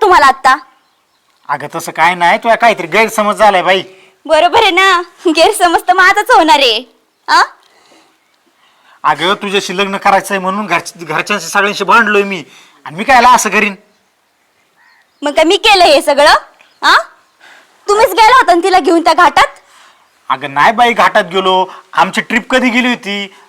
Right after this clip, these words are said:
Speaker 2: अ, मला वाटतं त्याला सात आठ वर्ष झालं असेल. मित्रां-, लग्नाच्या आधी मित्रांसोबत गेलो होतो मी, आता एवढ्यात तर गेलोच नाही.
Speaker 1: हा, उगाच मला कारण नका सांगू तुम्ही.
Speaker 2: अरे, काय करावं बा, हे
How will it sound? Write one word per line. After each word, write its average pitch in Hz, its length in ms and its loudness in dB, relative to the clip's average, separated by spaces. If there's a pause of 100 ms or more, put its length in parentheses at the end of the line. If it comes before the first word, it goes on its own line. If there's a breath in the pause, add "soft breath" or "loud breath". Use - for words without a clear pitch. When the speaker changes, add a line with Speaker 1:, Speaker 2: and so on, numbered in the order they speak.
(140)
Speaker 2:
अ, 165 100 -6
मला 175 220 0
वाटतं 196 200 0
त्याला 196 160 0
सात 202 200 2
आठ 185 100 -2
वर्ष 202 160 -4
झालं 180 260 2
असेल. 208 240 0
मित्रां-, 185 360 -4
लग्नाच्या 220 460 0
आधी 226 240 2
मित्रांसोबत 208 560 -2
गेलो 214 200 -2
होतो 190 220 -6
मी, 196 220 -8 (320 soft breath)
आता 196 280 0
एवढ्यात 262 280 2
तर 220 40 -2
गेलोच 262 320 0
नाही. 214 220 -2 (680 soft breath)
Speaker 1:
हा, 370 500 0 (600)
उगाच 320 300 -2
मला 359 180 0
कारण 381 360 0
नका 440 200 2
सांगू 453 340 2
तुम्ही. 320 340 0 (1900 soft breath)
Speaker 2:
अरे, 127 200 -14 (180)
काय 196 180 -2
करावं 240 320 0
बा, 240 140 2
हे 233 280 -4